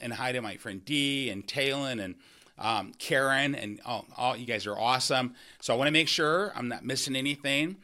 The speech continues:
Um, we talked about Jansley, Bob Ferguson. Um, yeah, our gun law restrictions, we talked about that.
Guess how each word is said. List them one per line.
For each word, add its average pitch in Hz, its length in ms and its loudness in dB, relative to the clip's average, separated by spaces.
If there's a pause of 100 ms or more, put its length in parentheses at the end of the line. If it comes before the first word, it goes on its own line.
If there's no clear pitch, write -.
(340)
Um, 120 480 2
we 123 80 -10
talked 120 220 -10
about - 240 -8 (460)
Jansley, 123 920 -8
Bob 120 240 -16
Ferguson. 123 640 -4 (480)
Um, 101 460 0 (840)
yeah, 139 260 6 (200)
our 123 100 -4
gun 127 200 2
law 131 140 6
restrictions, 139 520 0
we 120 80 -2
talked 131 320 2
about 120 300 2
that. 127 320 2